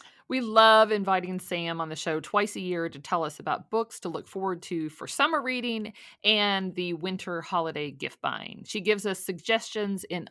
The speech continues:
all the different categories. But first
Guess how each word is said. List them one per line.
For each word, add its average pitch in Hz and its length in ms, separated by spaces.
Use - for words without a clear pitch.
all 190 480
the 165 100
different 151 400
categories. - 880
But - 140
first 285 600